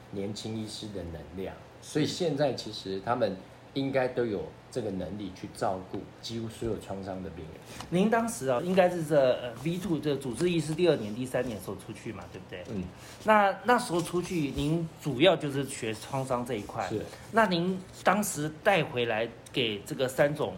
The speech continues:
Speaker 2: 或国防的什么样的一个观念，让这个创伤科在后续的时候，尤其现在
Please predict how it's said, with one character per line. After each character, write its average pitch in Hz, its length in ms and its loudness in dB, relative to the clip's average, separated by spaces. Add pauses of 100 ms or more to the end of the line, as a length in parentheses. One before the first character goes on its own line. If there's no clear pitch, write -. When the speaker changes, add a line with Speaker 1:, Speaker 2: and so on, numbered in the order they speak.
Speaker 2:
或 139 100 -10
国 123 200 -2
防 113 240 -4
的 120 140 0
什 117 240 -6
么 143 100 -4
样 180 140 6
的 139 60 -2
一 127 60 -4
个 120 140 -2
观 135 260 4
念， 127 220 -2
让 160 200 6
这 - 60 -8
个 131 100 -2
创 139 180 -4
伤 139 160 -4
科 131 280 -2
在 139 160 0
后 160 300 4
续 - 200 -6
的 110 120 -4
时 - 140 -10
候， 104 140 -4
尤 117 160 -8
其 117 140 -8
现 127 200 -8
在 123 200 -4